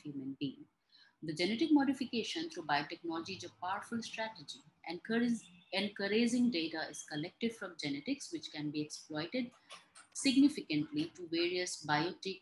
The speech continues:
and abiotic stresses, such as salinity, drought, heat, and cold, Identification of stress responsive transcription factor are powerful findings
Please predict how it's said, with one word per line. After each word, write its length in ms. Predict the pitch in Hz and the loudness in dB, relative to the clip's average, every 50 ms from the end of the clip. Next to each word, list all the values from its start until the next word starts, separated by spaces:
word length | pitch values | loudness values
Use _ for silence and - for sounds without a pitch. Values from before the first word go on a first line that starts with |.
| - - | -8 -6
and 140 | 151 147 | -4 -4
abiotic 580 | 165 165 151 147 147 143 139 139 - - - - | -4 -4 -6 -8 -6 -6 -6 -8 -8 -14 -16 -14
stresses, 680 | - - - - 180 240 - - 311 302 311 - - - - _ _ _ - - _ _ | -12 -12 -8 -6 -6 -4 -2 0 0 0 0 -2 -8 -14 -18 _ _ _ -20 -20 _ _
such 240 | - - 147 - - | -12 -12 -10 -8 -8
as 100 | 147 131 - | -8 -6 -6
salinity, 840 | - - 170 175 190 202 214 214 208 190 175 - 185 185 180 180 160 | -4 -2 0 0 0 0 0 -2 -2 -4 -6 -10 -10 -10 -10 -10 -8
drought, 460 | - 170 160 156 156 156 156 156 - | -6 -4 -2 -2 0 -2 -2 -4 -6
heat, 280 | - - 160 151 151 139 | -8 -8 -6 -6 -4 -4
and 160 | 139 143 147 - _ | -4 -6 -6 -6 _
cold, 360 | - 240 247 262 269 262 - - _ _ _ _ - _ _ _ _ _ _ _ _ - | -6 -2 0 0 0 -2 -2 -6 _ _ _ _ -20 _ _ _ _ _ _ _ _ -4
Identification 840 | 156 151 160 180 202 - 233 - 277 233 - 277 262 - 277 247 247 | -2 -2 -2 -2 -2 -4 -4 -4 -4 -2 0 0 0 2 0 0 0
of 160 | 240 240 - | -2 -4 -6
stress 420 | - - - 220 220 220 - - | -10 -8 -6 -6 -6 -6 -6 -8
responsive 600 | 175 170 - - - 170 160 156 156 170 165 - | -8 -10 -10 -8 -6 -6 -6 -6 -6 -10 -14 -12
transcription 640 | - 160 156 156 - - 156 - - - 151 151 - - | -12 -10 -10 -10 -10 -14 -14 -14 -8 -6 -6 -6 -6 -4
factor 460 | 175 208 - - - 226 220 220 - - - | -6 -6 -6 -6 -6 -4 -4 -4 -4 -6 -8
are 100 | 156 156 - - | -10 -12 -10 -6
powerful 380 | 170 175 196 202 - - 208 190 - - - 147 | -4 -2 -2 -2 -4 -8 -10 -10 -12 -12 -14 -10
findings 600 | 139 135 143 156 220 269 302 311 - - - | -6 -4 -4 0 4 4 4 4 4 0 -8